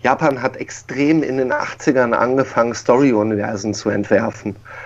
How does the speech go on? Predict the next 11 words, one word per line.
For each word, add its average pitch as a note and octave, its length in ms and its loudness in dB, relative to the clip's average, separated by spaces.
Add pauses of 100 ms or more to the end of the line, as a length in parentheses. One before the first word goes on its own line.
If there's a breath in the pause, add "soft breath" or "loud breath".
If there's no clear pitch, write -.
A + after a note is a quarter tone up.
(180 loud breath)
Ähm, A2 400 2
da, A2+ 200 4
da A#2 240 2
sind C3 220 -2
ganze C3 260 -2
Media-Franchises B2 1200 0
innerhalb, A#2+ 640 -2
innerhalb B2+ 360 2
von B2 140 0
kürzester D#3 600 2
Zeit C3+ 360 2